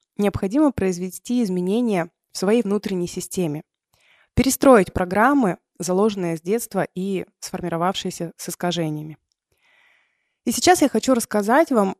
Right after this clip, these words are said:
краткую схему любых перемен в человеческой жизни, начиная с ремонта в квартире и заканчивая перестройкой мышления. Все очень просто. Для того, чтобы что-то поменять, нужно пройти два глобальных этапа:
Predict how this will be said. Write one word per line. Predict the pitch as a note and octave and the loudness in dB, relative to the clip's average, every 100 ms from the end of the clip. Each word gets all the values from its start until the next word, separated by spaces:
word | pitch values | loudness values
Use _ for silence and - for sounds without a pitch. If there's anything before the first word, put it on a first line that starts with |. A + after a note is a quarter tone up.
| _ - | _ -4
краткую | A#3+ C4 - F#3+ | 2 2 0 -4
схему | - - C4 E4 G#3 G#3 - | -4 -4 0 2 2 -2 -2
любых | A3+ A3+ A3 G#3+ - | 0 2 0 -2 -4
перемен | F#3 F3+ F3+ A3 D4+ | -4 -2 0 0 0
в | - | -2
человеческой | F#3+ E3+ F#3 - - F#3 | -2 0 -2 -4 -6 -6
жизни, | E3+ E3+ D#3 D3 - _ _ _ | -4 -6 -6 -10 -14 _ _ _
начиная | A3+ - C#4 B3+ | -2 2 4 4
с | - | 2
ремонта | G#3+ A3 G3 F3 | 0 2 2 -2
в | |
квартире | - F3+ - D#4+ D4+ B3+ | -6 -6 0 4 6 4
и | - A#3 B3+ | 2 2 2
заканчивая | G3+ - G#3+ G#3+ F#3+ F3+ E3+ | 2 2 2 2 0 2 2
перестройкой | - E3+ - F#3+ G3 E3+ | -2 -6 -6 -4 -4 -4
мышления. | E3 - F3+ D#3 D3 - _ _ _ _ _ _ _ _ | -6 -4 -4 -4 -8 -12 _ _ _ _ _ _ _ _
Все | - C4+ | 2 6
очень | C#4+ B3+ | 6 4
просто. | G#3 F3+ - - - _ - - _ _ _ | 4 2 2 -8 -12 _ -20 -20 _ _ _
Для | A3 | 4
того, | C#4 C#4+ | 6 6
чтобы | - G3+ G3+ | 6 0 -2
что-то | - A#3 G3 | 2 2 2
поменять, | - F#3 F#3 G#3+ D#4 - _ _ _ A#3 | -2 -2 0 0 -2 -8 _ _ _ 0
нужно | D4+ F4+ | 4 6
пройти | C4+ B3 C#4 | 6 2 2
два | G#3 A3+ | 4 4
глобальных | B3 G#3 F#3 A3 A3 - | 4 2 2 2 2 -4
этапа: | - G3+ F3 - | -6 -4 -4 -8